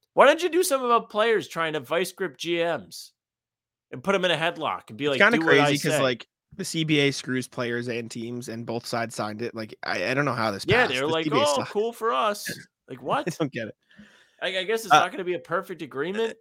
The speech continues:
Speaker 2: <clears throat> Yeah, this is, this is bad, though. Speaking of the new C B A and new rules coming in, N B A announced the M-, mid-season tournament dates today.
Speaker 1: Mm.
Speaker 2: Uh, Woj tweeted, "The N B A's in-season tournament Final Four is set for December seventh and ninth in Las Vegas.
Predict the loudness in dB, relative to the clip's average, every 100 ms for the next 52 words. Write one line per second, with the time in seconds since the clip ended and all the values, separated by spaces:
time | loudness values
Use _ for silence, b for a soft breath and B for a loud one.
0 | -2 -2 -2 -6 -4 -4 -6 -6 -4 -2
1 | -4 -6 -6 -8 -6 -10 -10 -14 -16 -18
2 | 0 6 6 6 6 6 2 2 0 2
3 | 2 2 2 2 2 4 2 0 -4 -4
4 | -4 -8 -12 _ _ 4 8 8 8 6
5 | 2 0 -8 -8 -4 -2 -2 -4 -6 _
6 | 2 6 6 4 0 0 -2 0 2 2
7 | 4 2 2 -2 -8 -8 -8 -8 -16 b
8 | b _ 6 6 4 2 -4 -10 _ 8
9 | 12 12 10 2 -4 -4 -2 -4 -6 -6
10 | -2 2 4 2 0 -4 -4 -4 -4 -4
11 | -2 -2 -2 2 2 2 0 4 4 4
12 | 0 -2 -2 -2 -6 -6 -6 -4 -4 -6
13 | -8 -6 -4 -6 -6 -8 -8 -2 2 4
14 | 2 -4